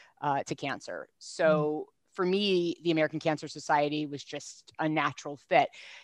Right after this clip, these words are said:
Speaker 1: in particular because I never knew, I knew about A C S, but I never knew what we did.
Speaker 2: Mm.
Speaker 1: Both times my parents had cancer. So, um, we don't spend any money on advertising, nor should we,
Speaker 2: Mm-hmm.
Speaker 1: because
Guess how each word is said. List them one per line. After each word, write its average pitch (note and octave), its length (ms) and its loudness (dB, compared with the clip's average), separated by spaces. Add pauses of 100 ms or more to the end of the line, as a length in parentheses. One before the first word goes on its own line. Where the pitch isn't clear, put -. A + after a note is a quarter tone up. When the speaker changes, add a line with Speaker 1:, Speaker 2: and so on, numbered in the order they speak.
(300)
Speaker 1:
in D#4+ 220 8
particular F3+ 640 2
because D#3+ 720 6
I G3 160 4
never C4 240 0
knew, F#3+ 580 -4
I G3+ 140 8
knew B3 400 6
about D#3 640 4 (160)
A C#4+ 140 0
C D4+ 180 0
S, D4+ 300 2 (360)
but A3+ 140 10
I A#3 120 12
never A3 460 4
knew G#3 460 -2
what D#3+ 260 0
we D#3 120 0
did. D3 400 6 (420)
Speaker 2:
Mm. G3+ 60 -4
Speaker 1:
Both A3 260 8
times F#3+ 320 4
my E3 140 2
parents D#3 260 0
had D3 100 0
cancer. A#3 460 -2
So, F3 400 0 (340)
um, D#3 320 4 (120)
we G#3+ 80 2
don't A#3+ 160 2
spend A#3 180 4
any G#3+ 140 2
money F#3 200 4
on D#3+ 120 6
advertising, D#3 880 4
nor G#3 280 4
should A#3 380 2
we, C#3 380 -8 (260)
Speaker 2:
Mm-hmm. E3+ 80 0
Speaker 1:
because D3+ 480 6